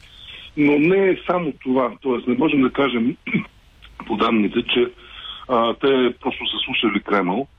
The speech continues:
По-скоро, а, можем да кажем, че те допълнително са се у-, така, уплашили, да кажат на населението, а, и са забавили информацията много повече. И в България много по-малко информация тече, отколкото дори в Съветския съюз.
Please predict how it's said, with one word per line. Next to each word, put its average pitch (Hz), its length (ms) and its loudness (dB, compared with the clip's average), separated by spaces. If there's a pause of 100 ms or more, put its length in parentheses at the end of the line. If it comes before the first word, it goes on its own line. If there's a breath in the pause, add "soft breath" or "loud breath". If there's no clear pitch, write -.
(400 loud breath)
По-скоро, 160 840 2
а, 131 80 2
можем 147 300 2
да 131 80 0
кажем, 151 400 0
че 147 140 -2 (160)
те 135 240 2
допълнително 127 1160 2
са - 140 -4 (100)
се 127 60 2 (300)
у-, - 260 -2 (240)
така, 101 200 -2 (220)
уплашили, 107 640 -2
да 107 80 -2
кажат 92 360 -2
на 92 80 0
населението, 87 800 0 (580 loud breath)
а, 123 240 2
и 127 60 0
са 123 140 0
забавили 139 420 0
информацията 131 540 0
много 139 260 2
повече. 104 420 0 (260)
И 113 60 -6
в 104 80 -10
България 110 320 2
много 107 200 -2
по-малко 107 360 0
информация 101 440 -2
тече, - 200 -2
отколкото 113 460 -2
дори - 180 -4
в 101 140 2
Съветския 92 420 0
съюз. - 540 -10